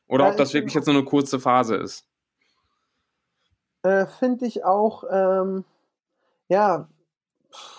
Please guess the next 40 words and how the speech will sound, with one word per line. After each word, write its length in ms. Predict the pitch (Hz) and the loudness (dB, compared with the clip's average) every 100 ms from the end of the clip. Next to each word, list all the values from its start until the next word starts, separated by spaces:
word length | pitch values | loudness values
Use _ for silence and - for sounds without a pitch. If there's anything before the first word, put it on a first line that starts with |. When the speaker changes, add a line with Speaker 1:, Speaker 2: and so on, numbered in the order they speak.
| - _ _ _ _ _ _ _ | -20 _ _ _ _ _ _ _
Speaker 2:
ich 240 | 196 - | -6 0
hoffe 240 | 254 269 277 | 0 0 0
nicht, 320 | 208 190 - | 0 -2 0
wa? 180 | 180 190 | 0 0
Ich 220 | 185 - | -6 -2
hoffe 260 | 220 220 190 | -2 -2 -4
nicht. 220 | 156 143 | -2 -2
Speaker 1:
<laughs> 300 | 127 - _ _ - | -4 -8 _ _ -2
Ja, 220 | 113 - - - - - - - | -2 -2 -12 -20 -20 -20 -20 -4
ja, 320 | 107 107 - _ - | -2 -2 -4 _ -10
das 160 | 117 | -8
ist, 320 | 131 - - 123 | -6 -4 -4 -2
äh, 380 | 120 120 120 123 - - - | 0 0 -4 -6 -14 -20 -10
es 100 | - | -4
bleibt, 220 | - 147 | 0 2
Speaker 2:
Aber 140 | 190 | 2
alle 140 | 165 233 | 2 2
Speaker 1:
es 20 | |
Speaker 2:
sagen 180 | 214 220 | 2 2
ja, 60 | |
Speaker 1:
bleibt 80 | 202 | 2
Speaker 2:
jetzt 80 | 202 | 0
Speaker 1:
spannend. 220 | 196 120 | 0 -4
Speaker 2:
ist 20 | 220 | -4
die 60 | |
perfekte 500 | - 220 220 214 214 | -4 -4 -2 -6 -10
Zeit 300 | - 202 202 | -4 -4 -4
zum 180 | - 196 | -8 -4
Nachkaufen. 800 | 180 202 - - 196 196 208 202 - _ - - - - - 123 - | -2 -2 -6 -4 -4 -4 -8 -14 -14 _ -20 -20 -20 -12 -12 -4 2
Speaker 1:
Ja, 400 | 117 120 - - | 4 4 2 0
Speaker 2:
<clears throat> 120 | _ | _
Wir 80 | 208 | 0
Speaker 1:
klar. 160 | 220 208 | 2 4
Speaker 2:
leben 220 | 233 254 | 2 0
in 120 | 226 | 0
einer 120 | 226 | 0
verrückten 440 | 226 208 262 - 202 | 0 -4 -4 -10 -14
Zeit. 460 | - 175 175 165 _ _ _ _ _ _ _ _ _ | -2 2 2 -2 _ _ _ _ _ _ _ _ _
Speaker 1:
Das 160 | 113 107 | -8 -6
sowieso. 540 | 120 113 107 104 92 | -4 -2 0 0 -2